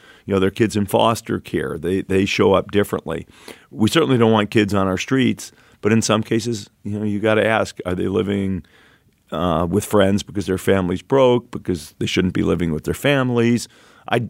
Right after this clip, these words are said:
I, that's, to me, something to, to really dig into, uh, and think about, and at least in our own case, my wife Connie and I, to ask if there's role for philanthropy to play to help with that.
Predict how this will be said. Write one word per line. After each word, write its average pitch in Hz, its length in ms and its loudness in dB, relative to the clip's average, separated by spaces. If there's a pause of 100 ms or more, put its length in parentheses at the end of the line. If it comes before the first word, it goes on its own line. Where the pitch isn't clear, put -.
(100)
I, 117 220 2
that's, 113 440 0
to 120 100 -2
me, 117 180 2
something 104 440 0
to, 92 380 2
to - 180 -6
really 95 360 0
dig 95 280 0
into, 110 480 0 (520)
uh, 90 160 -2
and 85 200 0
think 104 240 2
about, 101 520 2
and 87 340 -2
at 90 180 -2
least 92 280 -2
in 92 100 2
our 92 160 2
own 98 80 2
case, 98 260 0 (120)
my 87 200 -4
wife 87 220 0
Connie 101 280 0
and 98 100 0
I, 104 240 2 (380)
to - 100 -8
ask 95 320 -2
if 101 100 -8
there's 95 400 -2 (960)
role 107 540 4
for - 160 -2
philanthropy 107 640 0
to 98 80 -2
play 104 320 0
to 101 80 -2
help 87 220 -2
with 110 100 -4
that. 113 260 -4